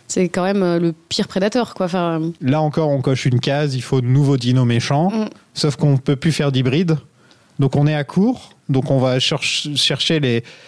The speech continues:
Speaker 2: sais, les, les images où ils te, ils te mettent la taille des différents dinos.
Speaker 1: En fait, ils ont pris <laughs> les, les petits albums qu'on avait quand on était
Speaker 2: Ouais.
Speaker 1: petits, ils ont pris la page où il y avait le plus gros, on fait, on prend
Speaker 2: On
Speaker 1: lui.
Speaker 2: prend le, on prend, ils vont, tu vois la petite où tu compares toutes les tailles des différents dinos,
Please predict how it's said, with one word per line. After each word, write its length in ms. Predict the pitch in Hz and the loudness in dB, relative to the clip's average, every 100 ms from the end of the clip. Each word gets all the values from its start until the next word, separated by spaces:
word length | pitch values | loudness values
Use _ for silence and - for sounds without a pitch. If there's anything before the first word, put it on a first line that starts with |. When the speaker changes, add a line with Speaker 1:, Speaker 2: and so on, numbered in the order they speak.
| - - | -18 -2
Speaker 2:
sais, 160 | 185 | 0
les, 280 | 165 127 120 | 2 0 2
les 220 | 120 120 | 0 2
images 260 | 139 165 139 | 2 2 0
où 100 | 131 | 0
ils 80 | 113 | 0
te, 240 | 127 117 | 0 2
ils 100 | 110 | 0
te 100 | - | 0
mettent 220 | 127 135 135 | 0 0 0
la 80 | |
taille 240 | 123 147 139 | 0 0 0
des 100 | 123 | 0
différents 380 | 120 131 117 123 | 0 0 2 2
dinos. 260 | 120 139 - - - - - - | 2 2 0 -10 -20 -20 -16 -6
Speaker 1:
En 80 | 202 | -4
fait, 180 | 247 | 0
ils 80 | 247 | 0
ont 40 | 185 | 0
pris 120 | 156 | -2
<laughs> 80 | 220 | 0
les, 100 | 226 | 0
les 160 | 202 208 | 0 -2
petits 200 | - 233 | -4 -2
albums 220 | 233 233 285 | 0 2 0
qu'on 100 | 190 | 0
avait 160 | 190 | -2
quand 120 | 240 | -2
on 60 | 202 | -2
était 200 | 185 180 | -2 0
Speaker 2:
Ouais. 80 | 175 | 0
Speaker 1:
petits, 220 | 180 269 - | 0 0 -2
ils 160 | 202 | -4
ont 20 | |
pris 140 | 196 226 | -4 -2
la 80 | 214 | 0
page 180 | 240 247 | 0 0
où 40 | |
il 40 | 208 | 0
y 20 | |
avait 100 | 170 | -2
le 40 | |
plus 160 | 170 220 | -2 -4
gros, 100 | 214 | -4
on 40 | |
fait, 200 | 226 180 - | -4 -4 -4
on 100 | 175 | -6
prend 220 | - 165 | -6 -6
Speaker 2:
On 180 | 160 190 | -2 -2
Speaker 1:
lui. 100 | 226 | 0
Speaker 2:
prend 120 | 143 | 0
le, 40 | 135 - 170 | -2 -2 -2
on 100 | 151 | 0
prend, 240 | 165 156 | 0 2
ils 160 | 160 151 | 2 2
vont, 160 | 156 | 0
tu 160 | 143 160 | -2 0
vois 100 | 190 | 0
la 140 | 165 | 0
petite 320 | 139 - 143 | -4 -8 -6
où 140 | 151 131 | 0 0
tu 160 | - 151 | 0 0
compares 360 | 156 143 147 | 0 0 -2
toutes 180 | - - | -4 -2
les 100 | 147 | 0
tailles 200 | 147 139 | 0 0
des 100 | 123 | 0
différents 400 | 117 - 123 117 | 0 0 0 2
dinos, 300 | 110 120 | 2 2